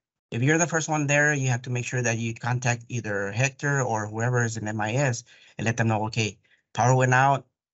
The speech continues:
system is down,'" and they'll get the right person over. And I know that, uh, some of the guys are like, "Okay, we already know about that. Okay, fine." <laughs>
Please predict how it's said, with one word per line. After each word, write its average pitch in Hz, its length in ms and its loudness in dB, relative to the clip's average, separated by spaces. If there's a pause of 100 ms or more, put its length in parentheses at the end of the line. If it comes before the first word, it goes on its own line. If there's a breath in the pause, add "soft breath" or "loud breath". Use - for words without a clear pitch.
(100)
system 117 380 -4
is 104 140 -6
down,'" 127 440 0 (380)
and 101 180 -6
they'll 123 140 2
get 151 340 -6
the 127 100 -2
right 123 180 -2
person 117 380 -2
over. 107 440 -6 (200)
And 107 120 -6
I 113 60 0
know 123 140 2
that, 120 260 0 (380 soft breath)
uh, 101 260 2
some 120 180 -2
of 123 60 0
the 120 60 -2
guys 113 200 -2
are 107 100 -2
like, 101 160 -6
"Okay, 107 340 -4
we 107 300 -6
already 117 280 -2
know 127 200 2
about 139 260 -2
that. 135 160 0
Okay, 98 300 -8 (120)
fine." 92 300 -8 (160)
<laughs> - 360 0